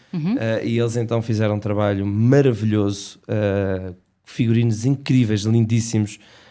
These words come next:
Speaker 2: eh, da Amália, tanto da Amália como o meu figurino.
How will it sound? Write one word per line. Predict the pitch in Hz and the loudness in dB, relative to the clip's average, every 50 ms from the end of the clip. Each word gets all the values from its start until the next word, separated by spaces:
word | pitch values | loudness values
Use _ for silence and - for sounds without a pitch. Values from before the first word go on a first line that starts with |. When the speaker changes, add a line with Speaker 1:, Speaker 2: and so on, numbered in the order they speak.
| _ _ | _ _
Speaker 2:
eh, | - 110 110 104 101 98 95 | -2 0 2 2 2 2 0
da | 95 107 107 | 0 0 2
Amália, | 107 107 107 107 107 98 101 101 | 2 4 4 4 4 4 2 0
tanto | - - 139 131 - 110 | 2 2 0 2 4 2
da | 123 | 2
Amália | 117 120 120 117 107 104 104 | 4 6 4 4 4 4 2
como | 101 - - 110 110 | 0 0 0 0 2
o | 107 | 2
meu | 107 110 110 104 | 2 2 2 0
figurino. | 101 - 107 98 101 101 104 107 110 113 | -2 -2 -4 -4 -2 0 0 0 0 -2